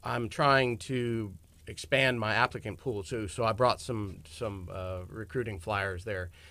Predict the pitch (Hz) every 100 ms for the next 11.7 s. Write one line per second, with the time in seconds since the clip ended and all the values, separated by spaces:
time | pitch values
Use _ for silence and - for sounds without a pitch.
0 | - 120 127 123 110 - - 67 76 -
1 | 123 117 104 - - 165 143 123 113 110
2 | 107 - - - - 135 120 113 117 120
3 | 127 120 - 120 - 107 95 110 117 98
4 | 107 87 123 120 - 98 90 87 82 -
5 | - - 95 104 104 101 92 90 - -
6 | 143 104 104 98 101 92 120 120 98 92
7 | 98 - 107 101 - 104 98 104 104 98
8 | 95 113 101 101 90 - 101 117 113 -
9 | 104 92 113 104 98 - 123 117 107 104
10 | 95 92 78 - - - - - - -
11 | 139 139 104 - 139 - -